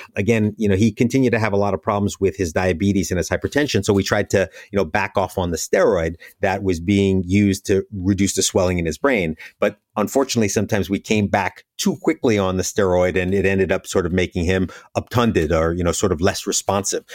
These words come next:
So he ended up doing two short rehab hospital stays. But other than that, for nineteen months, the guy basically was taken care of in the comfort of his own home, surrounded by his loved ones, and really, you know, had what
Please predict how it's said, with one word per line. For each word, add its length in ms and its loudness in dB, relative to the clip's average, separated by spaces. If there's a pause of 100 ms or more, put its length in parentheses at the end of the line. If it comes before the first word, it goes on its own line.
(120)
So 140 2
he 80 2
ended 180 2
up 140 0
doing 380 0
two 280 2
short 500 0
rehab 420 0
hospital 440 -2
stays. 440 -2 (260)
But 240 0
other 240 2
than 200 -2
that, 320 -2
for 180 -6
nineteen 760 0
months, 360 0
the 120 -4
guy 300 0
basically 840 0
was 320 0
taken 320 -2
care 320 0
of 260 0 (220)
in 120 -2
the 60 -2
comfort 360 -2
of 100 2
his 160 0
own 220 2
home, 420 2 (160)
surrounded 680 0
by 180 2
his 160 0
loved 240 0
ones, 400 0 (240)
and 220 2
really, 300 4
you 180 2
know, 140 2
had 360 -2
what 340 0